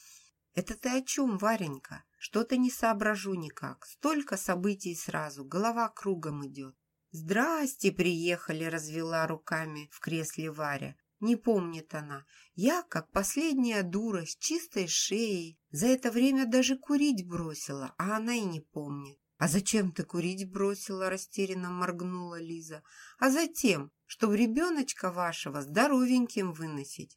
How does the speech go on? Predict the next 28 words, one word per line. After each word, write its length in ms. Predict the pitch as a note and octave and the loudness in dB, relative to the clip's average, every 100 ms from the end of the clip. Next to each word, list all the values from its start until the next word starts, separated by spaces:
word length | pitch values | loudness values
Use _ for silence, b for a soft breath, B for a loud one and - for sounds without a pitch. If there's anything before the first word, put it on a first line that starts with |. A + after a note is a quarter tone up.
| B B B | B B B
Я 160 | C4+ E4 | 2 4
думала, 460 | G#3 G3 E3 E3 | 2 0 2 2
вы 160 | E3 G3+ | 2 2
тут 260 | G3 F#3+ | 2 0
только 380 | - G3+ F#3+ F3 | 2 2 2 2
об 160 | E3 E3+ | 2 0
этом 340 | F3+ E3+ D#3+ | -2 -2 -4
и 60 | D3+ | -4
говорите, 800 | D3 C3 C3 C3 G#3 - - - - | -4 -4 -2 -2 -4 -6 -12 -14 -10
а 140 | B2+ | -8
вы?" 380 | A#2+ E3 A#3 A#3 _ _ | -6 -6 -6 -10 _ _
Летела, 600 | D3+ G3 G#3 D4 E4+ D4+ | 0 0 2 2 2 0
как 260 | C#4+ C#4 C4 | 0 -2 0
идиотка, 640 | B3+ B3 B3 A#3+ A#3 - | 2 4 4 2 -2 -6
думала, 420 | F3 F#3+ F3+ E3 E3 | 0 2 2 0 -2
сразу 440 | - F3 D#3+ D3+ | 2 2 2 -2
в 100 | - | -10
клинику 640 | - C#3+ A3+ C#4 B3+ - A3 | -6 0 2 4 2 0 -4
рванём. 600 | G#3 G3+ G3 G3 F#3 F3+ B B B - | -2 -2 -2 -4 -6 -10 B B B -2
Значит, 500 | E3 C4+ D#4 C#4 - | 2 2 2 -4 0
так 220 | D4 D#4 | -2 0
и 40 | C4 | 0
не 120 | A#3+ | 2
состоится 760 | - G3 - F#3 C4+ D#4 - | 0 -2 0 2 2 -2 -6
моё 260 | E3+ D#3 D#3+ | -4 -2 -4
суррогатное 800 | - E3 D#3+ D#3+ D#3+ D#3+ D3+ D3 | -4 0 2 2 0 0 -4 -6
материнство, 880 | D3 D3+ - D#3+ D#3 C3+ - B2 C#3 | -6 -8 -8 -6 -6 -6 -8 -6 -4
да? 280 | D#3+ A#3 | -2 -2